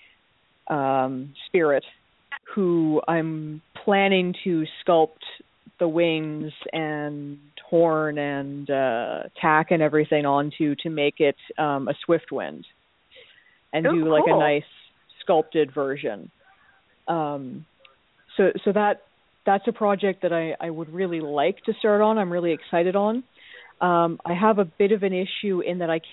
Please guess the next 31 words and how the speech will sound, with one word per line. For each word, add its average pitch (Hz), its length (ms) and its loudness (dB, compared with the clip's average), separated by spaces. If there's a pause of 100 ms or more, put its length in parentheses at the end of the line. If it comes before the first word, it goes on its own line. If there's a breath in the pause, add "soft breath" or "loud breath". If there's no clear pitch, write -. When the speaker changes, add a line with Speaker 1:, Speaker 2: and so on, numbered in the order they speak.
Speaker 1:
haven't 226 280 0 (120)
quite 214 300 2 (100)
figured 190 260 0
out 175 180 0
yet 170 200 0
how 175 320 -2
to 185 80 -8
attach 165 380 -4 (120)
the 165 80 -6
wings, 151 500 -6 (880 loud breath)
because 170 680 2 (1120)
these 202 220 4
horses 175 520 0 (320)
are, 160 540 0
they're 160 160 2
a 156 80 2
hard 190 400 2
plastic. 170 480 0
They're 175 140 4
like, 175 240 4 (140)
um, 151 520 -6 (240)
the 170 80 -4
G 170 200 -2
one 151 240 -4
Dream 165 300 -4
Beauties. 135 360 -6 (1200 loud breath)
So 185 100 0
it's 170 120 0
a 190 40 2
hard 202 360 2
plastic, 175 600 -2